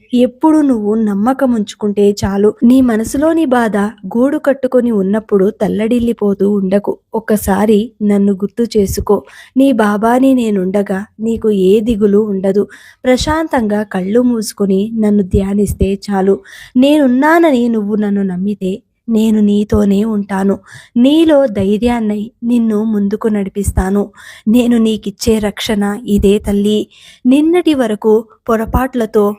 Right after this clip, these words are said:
రేపటి గురించి భయంతో ఈ రోజున వృధా చెయ్యవద్దు. నీ జీవితాన్ని చక్కబెట్టడానికి నేను సిద్ధంగా ఉన్నాను. కడుపు కట్టుకొని సంపాదించు, రేపు నీ బిడ్డలకి మంచిది.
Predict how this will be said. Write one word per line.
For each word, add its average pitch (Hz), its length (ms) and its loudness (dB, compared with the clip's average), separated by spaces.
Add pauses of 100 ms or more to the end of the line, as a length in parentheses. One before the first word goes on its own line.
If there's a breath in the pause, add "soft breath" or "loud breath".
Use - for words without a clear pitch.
రేపటి 208 440 -2
గురించి 208 440 -2
భయంతో 202 680 0 (300 loud breath)
ఈ 262 200 4
రోజున 247 420 0 (100)
వృధా 190 360 -6
చెయ్యవద్దు. 190 680 -6 (280 loud breath)
నీ 269 240 4
జీవితాన్ని 254 920 -4 (240)
చక్కబెట్టడానికి 214 1200 -2
నేను 220 280 0
సిద్ధంగా 202 680 -4
ఉన్నాను. 202 540 -4 (320 soft breath)
కడుపు 277 360 0
కట్టుకొని 247 560 -2
సంపాదించు, 190 840 -4 (100)
రేపు 202 300 0
నీ 202 180 2
బిడ్డలకి 190 600 -2
మంచిది. 190 560 -4